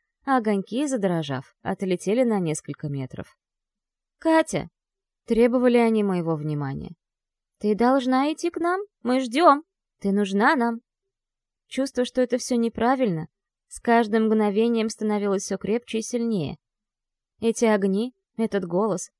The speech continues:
все это вокруг не внушало мне никакого доверия.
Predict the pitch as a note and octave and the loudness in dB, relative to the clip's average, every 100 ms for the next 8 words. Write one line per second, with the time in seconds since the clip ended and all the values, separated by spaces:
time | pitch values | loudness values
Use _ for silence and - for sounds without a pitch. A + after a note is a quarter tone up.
0 | _ - - A3+ A3 G#3 G#3 - A3 G#3+ | _ -10 -2 0 0 -2 -2 0 -2 0
1 | G3 G3+ - G#3 G3+ G3 G3 F#3 F#3 F3 | -2 -2 -2 0 0 0 0 -2 -4 -6
2 | E3+ D#3+ D#3 D3+ D3 - - | -4 -6 -4 -6 -6 -8 -12